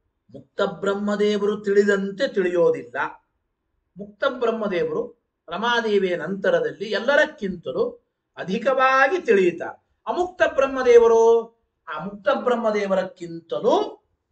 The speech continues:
ಸಮನಾಗಿ ಅಂದ್ರೆ ತಿಳಿಯೋದಿಲ್ಲ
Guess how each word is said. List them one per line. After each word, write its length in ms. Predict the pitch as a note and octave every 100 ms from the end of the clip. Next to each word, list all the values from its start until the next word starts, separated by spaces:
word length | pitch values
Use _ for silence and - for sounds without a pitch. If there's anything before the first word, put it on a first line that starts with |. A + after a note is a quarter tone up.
| _ _ _ _ _ _ _ _ _ _ _ _ _ _ _ _ _ _ _ _
ಸಮನಾಗಿ 840 | - F#3 A#3+ A3 E3+ D#3+ G3+ - - _ _ _ -
ಅಂದ್ರೆ 220 | A#3 A#3+
ತಿಳಿಯೋದಿಲ್ಲ 580 | F#3 F3+ F3 D#3 C#3